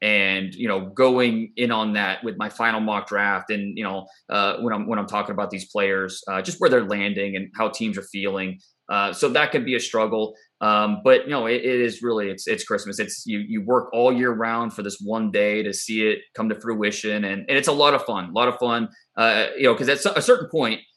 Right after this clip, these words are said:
you know, you get tired of talking about what could be, and you get excited about talking about what is and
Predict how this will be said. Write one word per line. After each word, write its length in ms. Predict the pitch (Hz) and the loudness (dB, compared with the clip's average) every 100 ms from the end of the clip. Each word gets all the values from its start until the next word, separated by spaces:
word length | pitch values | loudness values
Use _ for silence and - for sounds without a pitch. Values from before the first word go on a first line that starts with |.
| _ | _
you 100 | 131 | 2
know, 100 | 123 | 4
you 140 | 120 123 | 6 4
get 140 | 147 | 4
tired 240 | 147 135 | 4 4
of 60 | 123 | 4
talking 300 | 123 127 131 | 0 -2 -2
about 280 | 113 113 110 | 0 0 0
what 180 | 117 - | -2 4
could 220 | 196 113 | 2 4
be, 380 | 113 107 104 101 | 0 0 -2 -2
and 240 | 110 107 113 | 2 2 2
you 80 | |
get 100 | 117 | 0
excited 380 | 123 - 127 117 | 0 2 4 4
about 440 | 107 - 117 113 - | 2 -2 -2 -2 -2
talking 600 | 117 117 117 110 113 - | -4 -2 -2 -2 -4 -6
about 540 | 101 117 107 107 - | -2 2 2 0 -2
what 220 | 117 120 117 | 0 4 4
is 380 | 98 82 - - | 2 -2 -10 -6
and 240 | 110 110 | -4 -4